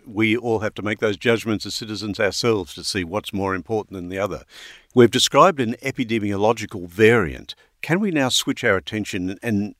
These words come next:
more speculative, I understand, and more imaginative in many ways, to the biological reasons? These variants we're describing, whether it's the U K, the South African, the Brazil, or the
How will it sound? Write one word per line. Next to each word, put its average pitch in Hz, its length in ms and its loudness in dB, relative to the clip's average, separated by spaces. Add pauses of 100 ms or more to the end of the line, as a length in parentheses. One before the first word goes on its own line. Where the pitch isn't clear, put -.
more 139 320 6
speculative, 95 680 -2
I 92 160 2
understand, 92 580 -4
and 85 140 -6
more 113 180 0
imaginative 90 680 -2
in 78 100 -10
many 73 220 -10
ways, 76 320 -6
to - 100 -6
the 113 100 0
biological 127 840 2
reasons? 71 500 -12 (400)
These 139 380 6
variants 131 440 0
we're 110 120 -2
describing, 92 680 -2
whether 87 220 -8
it's 78 220 -14
the 82 100 -12
U 110 200 2
K, 104 300 -2
the 90 100 -8
South 101 280 -6
African, 95 380 -8
the 76 40 -12
Brazil, 92 420 -2
or 95 140 -2
the 85 180 -12